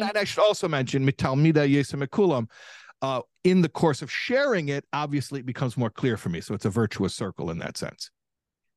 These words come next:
Speaker 1: Right. So what I'm hearing you say is that you're passionate about this because it's personal.
Speaker 2: Yeah, a hundred percent. I got annoyed. I, I told Nehemiah, actually, I got annoyed because somebody was complimenting me on Instagram the other day and saying, "Oh, it's so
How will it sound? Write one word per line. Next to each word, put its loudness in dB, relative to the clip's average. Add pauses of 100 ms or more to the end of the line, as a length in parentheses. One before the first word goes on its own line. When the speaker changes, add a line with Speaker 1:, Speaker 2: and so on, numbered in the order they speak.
Speaker 1:
Right. -4
So -6
what -2
I'm 0
hearing -2
you -4
say -6
is -8
that -10 (440)
you're -4
passionate -6
about -10
this -10
because -12
it's -14
personal. -14 (1500)
Speaker 2:
Yeah, 6
a 2
hundred 6
percent. 0 (1200)
I 0
got 0
annoyed. 4
I, -2
I 2
told 0
Nehemiah, 0
actually, -4
I -2
got -2
annoyed 0 (340)
because -4
somebody -8
was -4
complimenting -2
me -4
on -4
Instagram -4
the -4
other -2
day -4
and -6
saying, -6 (300)
"Oh, 4
it's -4
so 2